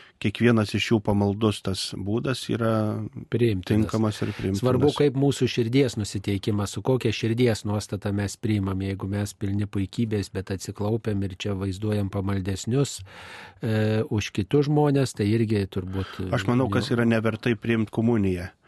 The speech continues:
Speaker 1: Nevertai ne tai, kad neturi nuodėmės, nes tu nuodėmę visada turi. Tai,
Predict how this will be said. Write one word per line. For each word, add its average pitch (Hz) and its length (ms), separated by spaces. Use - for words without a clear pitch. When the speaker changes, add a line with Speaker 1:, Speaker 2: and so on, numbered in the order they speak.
Speaker 1:
Nevertai 113 500
ne 123 140
tai, 262 140
kad - 200
neturi 113 340
nuodėmės, 101 540
nes 101 140
tu - 140
nuodėmę 107 320
visada 135 340
turi. 95 320
Tai, 107 100